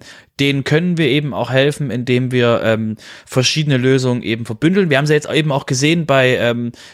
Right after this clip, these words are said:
dem, ähm, W P Migrate, was eben jetzt einen kompletten Site-Export als neues Feature dazu bekommen hat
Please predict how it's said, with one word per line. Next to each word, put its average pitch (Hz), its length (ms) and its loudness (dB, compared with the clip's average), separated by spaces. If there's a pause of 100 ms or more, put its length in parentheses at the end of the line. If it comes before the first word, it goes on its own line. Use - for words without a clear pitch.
(180)
dem, 120 400 0
ähm, 98 380 -6 (160)
W 123 180 0
P 139 140 0
Migrate, 123 580 0 (280)
was 131 220 -2
eben 131 220 -2
jetzt - 420 -4
einen 123 320 -2
kompletten 139 380 -2
Site-Export 139 800 -2
als 117 200 -4
neues 127 240 0
Feature - 380 0
dazu 120 340 -4
bekommen 117 400 -2
hat 165 160 -2